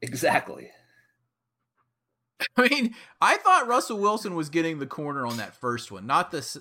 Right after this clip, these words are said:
Speaker 2: not the, uh, fumble, but that other one where he got him. I thought he was getting it, and then all of a sudden, Jamin Davis was like, well, I know we've
Speaker 1: There.
Speaker 2: already talked about it, but I still can't believe it. I still can't believe it. And it, things are looking up, and I don't know what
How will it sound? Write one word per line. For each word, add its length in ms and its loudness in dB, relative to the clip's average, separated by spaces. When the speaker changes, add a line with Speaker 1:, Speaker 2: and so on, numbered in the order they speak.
Speaker 2:
not 340 -2
the, 200 -6
uh, 120 -6
fumble, 480 -8
but 140 0
that 160 2
other 240 0
one 200 -6
where 120 -8
he 80 -8
got 220 -8
him. 80 -8
I 120 2
thought 220 0
he 80 -2
was 160 -4
getting 360 -4
it, 180 -14
and 120 -14
then 120 -10
all 160 -2
of 60 -4
a 40 -6
sudden, 440 -6
Jamin 380 -8
Davis 440 -6
was 180 -14
like, 280 -10
well, 120 -4
I 60 0
know 80 0
we've 180 4
Speaker 1:
There. 60 0
Speaker 2:
already 180 0
talked 340 -2
about 280 -12
it, 100 -16
but 80 -8
I 80 -4
still 240 -8
can't 300 -8
believe 300 -6
it. 120 -20
I 40 -12
still 240 -8
can't 240 -8
believe 280 -8
it. 120 -16
And 140 -10
it, 280 -10
things 320 -4
are 120 -4
looking 340 -6
up, 300 -8
and 100 -8
I 100 0
don't 160 -4
know 140 -2
what 240 -2